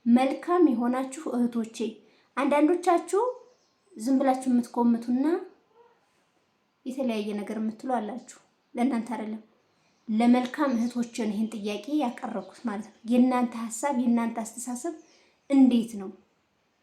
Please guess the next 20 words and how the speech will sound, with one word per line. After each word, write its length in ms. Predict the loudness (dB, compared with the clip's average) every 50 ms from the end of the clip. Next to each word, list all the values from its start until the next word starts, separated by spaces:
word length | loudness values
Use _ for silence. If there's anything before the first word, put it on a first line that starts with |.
| _ _ _ -2
የእናንተ 380 | 2 4 4 6 4 2 2 0 0
አመለካከት 640 | 0 2 2 2 2 0 -2 -2 -4 -4 -4 -6 -8
በዚህ 340 | -4 -2 -2 -2 -2 -2 -4
ዙሪያ 300 | -4 0 0 2 2 2 0
እንዴት 360 | 2 4 4 4 2 0 -4 -4
ነው? 140 | -8 -8 -8 -12 -16 _ _ _ -6
ወይስ 220 | -2 0 0 0 4
ምን 220 | 8 10 12 12 12
ይመስላችኋል 760 | 12 12 10 4 2 -2 -6 -6 -8 -8 -12 -16 -14 -12 -8 -4
የሚለውን 540 | -2 0 0 2 2 2 2 2 0 0 -2 -10 -18 _ _ _ _ _ _ _ -14
እስኪ 340 | -12 -12 -12 -12 -8 -8 -8 -6
ቮይሱን 560 | -2 -2 -2 0 -2 -4 -6 -6 -4 -2 -2 -2
ወይም 280 | -2 -4 -6 -6 -6 -6 -6 -8 -10 -12 -14 _ _ _ -4
ይሄን 240 | 0 0 0 0 0
ቪዲዮ 300 | -2 -6 -4 -2 -2 -2 -2 -4 -6 -18 _ _ _ _
ከመጀመሪያው 680 | -4 -2 -2 -2 0 0 0 0 0 0 0 0 -2 -2
እስከ 220 | -4 -8 -6 -6
መጨረሻው 680 | -6 -6 -6 -8 -8 -6 -6 -6 -6 -6 -4 -2 -2 -2 -4 -4
በደንብ 420 | -2 -2 0 0 4 4 4 4 2
ስሙትና 500 | 0 -4 -4 -4 -4 -4 0 2 2 2